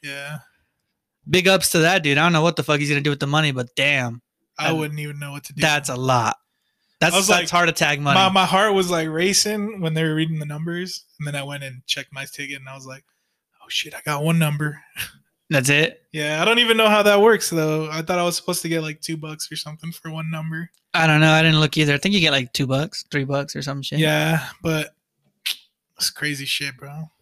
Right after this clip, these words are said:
Speaker 2: right, let's move to the hypothetical moment. It's how we end all our episodes. Today we have one that's a little, I don't know, it's weird.
Speaker 1: It is a little
Speaker 2: <laughs>
Speaker 1: weird, yeah, but I fucked with it.
Speaker 2: All right. Our hypothetical moment for this episode is,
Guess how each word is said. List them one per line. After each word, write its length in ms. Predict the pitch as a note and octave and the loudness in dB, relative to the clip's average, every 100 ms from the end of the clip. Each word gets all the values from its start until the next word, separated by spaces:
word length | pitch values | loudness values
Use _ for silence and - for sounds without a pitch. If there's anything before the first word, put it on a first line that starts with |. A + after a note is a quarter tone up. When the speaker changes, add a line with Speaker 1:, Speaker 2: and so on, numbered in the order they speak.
| _ - | _ -4
Speaker 2:
right, 200 | C3+ C3 | 0 2
let's 180 | D3+ F3+ | 4 4
move 140 | F3 | 4
to 80 | E3 | 4
the 100 | D#3 | 4
hypothetical 600 | F3 - - F3 F3 F3 | 2 -2 0 2 4 4
moment. 520 | D3 E3 F#3 C#3 - _ _ _ _ _ _ | 4 6 6 4 0 _ _ _ _ _ _
It's 80 | - | -2
how 100 | C#3+ | 2
we 100 | C#3+ | 4
end 140 | C#3+ C#3+ | 2 2
all 160 | D#3 | 4
our 100 | C#3+ | 4
episodes. 760 | B2+ B2 - B2 A#2 E3 - - _ _ _ _ _ _ _ _ _ | 2 -2 -4 -4 -6 -14 -20 -20 _ _ _ _ _ _ _ _ _
Today 240 | - F3 G3 | 0 2 4
we 140 | G#3+ | 2
have 260 | G3 G3 F#3+ | 2 2 2
one 400 | G#3 G#3+ G#3 G#3 - _ - | 4 4 4 0 -14 _ -6
that's 160 | - | 0
a 40 | C#3+ | 4
little, 340 | F#3+ G3 E3 - | 6 4 2 -2
I 80 | F3 | 0
don't 120 | D3 | 2
know, 100 | C#3+ | 0
it's 120 | D3 | 0
weird. 400 | C#3 D#3 D#3+ D#3+ - _ _ _ - | 0 2 2 -2 -16 _ _ _ -4
Speaker 1:
It 120 | F3 | 2
is 200 | F#3+ F3+ | 4 6
a 60 | A#3 | 6
little 260 | F3 G3+ | 6 4
Speaker 2:
<laughs> 0 | |
Speaker 1:
weird, 280 | F3+ F3 F3 | 4 4 6
yeah, 260 | F3 E3+ E3+ | 6 6 6
but 360 | F3 E3 - _ _ _ - | 4 4 0 _ _ _ -8
I 80 | |
fucked 280 | - E3 D3+ | -4 -4 -4
with 160 | D#3+ E3 | -6 -6
it. 160 | D#3+ - _ _ _ - | -8 -8 _ _ _ -4
Speaker 2:
All 100 | E3 | 0
right. 200 | C3+ - - _ - _ _ | 0 -2 -10 _ -20 _ _
Our 120 | D#3+ | 2
hypothetical 540 | F#3 G#3 F#3+ G#3 G3+ G3 | 2 0 2 4 4 6
moment 260 | G3+ G3+ F#3+ | 6 6 4
for 100 | F3 | 4
this 200 | G3 F#3 | 6 6
episode 360 | D3 D#3 D3 | 4 4 4
is, 520 | D3+ D#3+ F#3+ - - | 6 4 2 -2 -10